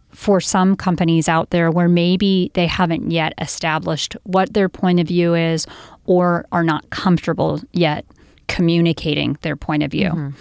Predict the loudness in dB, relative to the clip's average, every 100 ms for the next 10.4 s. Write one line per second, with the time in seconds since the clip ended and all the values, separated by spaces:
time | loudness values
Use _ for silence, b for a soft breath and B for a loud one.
0 | B B B B B -2 0 0 0 -4
1 | -8 _ _ _ _ _ _ _ _ -2
2 | 0 2 -2 -2 2 2 2 -2 0 0
3 | 2 2 2 2 2 2 2 4 2 2
4 | 0 0 -2 -4 -4 -2 0 0 -2 -4
5 | -6 -4 -6 -2 -2 0 2 2 2 -2
6 | -2 -4 -10 -2 2 2 2 2 -2 -2
7 | 2 2 2 0 0 -2 -2 -2 -4 -4
8 | -4 -2 -2 -2 -2 -4 -6 -4 0 2
9 | 2 0 -2 -4 -8 B B B B -4
10 | 0 2 0